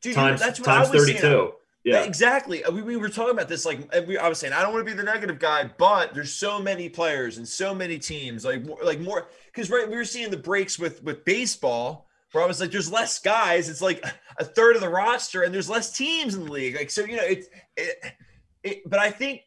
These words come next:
Speaker 1: I, I'll give the N F L a lot of credit. I think they've learned from baseball's faults,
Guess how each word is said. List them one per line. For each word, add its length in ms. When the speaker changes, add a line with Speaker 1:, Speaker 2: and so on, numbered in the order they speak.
Speaker 1:
I, 200
I'll 140
give 100
the 100
N 60
F 140
L 80
a 20
lot 200
of 60
credit. 200
I 80
think 280
they've 240
learned 560
from 320
baseball's 540
faults, 560